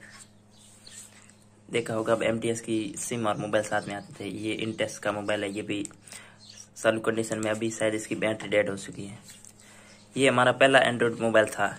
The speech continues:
Carbon का, Carbon ए नाइंटी टू, देख सकते हो। ये इसकी भी battery dead है। बाकी तो ये, ये तो अभी तक चल रहा था, Nokia का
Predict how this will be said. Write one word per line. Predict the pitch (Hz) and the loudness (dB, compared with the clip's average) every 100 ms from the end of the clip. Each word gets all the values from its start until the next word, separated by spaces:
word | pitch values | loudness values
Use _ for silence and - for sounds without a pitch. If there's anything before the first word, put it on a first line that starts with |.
| - | 2
Carbon | 104 98 104 | 4 4 0
का, | 92 92 - - - _ - - - - - | -4 -8 -12 -20 -20 _ -20 -20 -20 -16 -2
Carbon | 107 107 110 | 0 0 0
ए | 113 | 0
नाइंटी | 107 110 110 | 0 -2 -4
टू, | - - - - - - - - - - - - - - - - - _ - | -8 -10 -12 -20 -20 -20 -20 -20 -20 -20 -20 -20 -20 -20 -20 -20 -20 _ -10
देख | 110 113 | -6 -6
सकते | - - | -8 -4
हो। | 110 | -2
ये | 113 117 - - - - | 0 -2 -4 -10 -14 -12
इसकी | 117 - | -10 -8
भी | 110 107 | -6 0
battery | 110 104 101 | 2 2 0
dead | 104 101 | 0 0
है। | |
बाकी | 101 101 - 90 | -2 -6 -8 -6
तो | 101 92 87 - - - - - - - - - _ _ - - - | -4 -6 -10 -20 -20 -20 -20 -20 -20 -20 -20 -20 _ _ -20 -20 -6
ये, | 127 127 - - | 0 0 0 -6
ये | - 139 | -2 0
तो | 147 151 | 4 2
अभी | 147 147 | 2 -2
तक | 135 123 | -2 -2
चल | - 107 | -4 0
रहा | 104 | 2
था, | 101 98 | 2 -2
Nokia | 107 110 110 104 | -4 -2 -2 -2
का | 104 101 | 0 -2